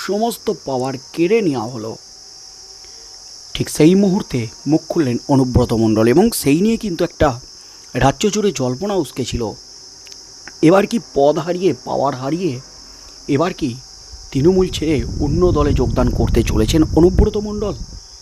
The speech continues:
সেই জল্পনার অবসান কিন্তু নিজেই ঘটালেন অনুব্রত মণ্ডল। "পদ না থাকলে, পদ না পেলে আমার অম্বল হবে,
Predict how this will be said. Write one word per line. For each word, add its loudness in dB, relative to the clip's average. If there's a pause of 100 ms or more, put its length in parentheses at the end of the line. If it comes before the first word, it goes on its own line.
(320)
সেই -2
জল্পনার -2 (100)
অবসান -2
কিন্তু -4
নিজেই -2
ঘটালেন -4 (100)
অনুব্রত -6
মণ্ডল। -4 (920)
"পদ 2
না 2
থাকলে, -4 (1300)
পদ 2
না 0
পেলে 0 (360)
আমার -2 (160)
অম্বল 4
হবে, -6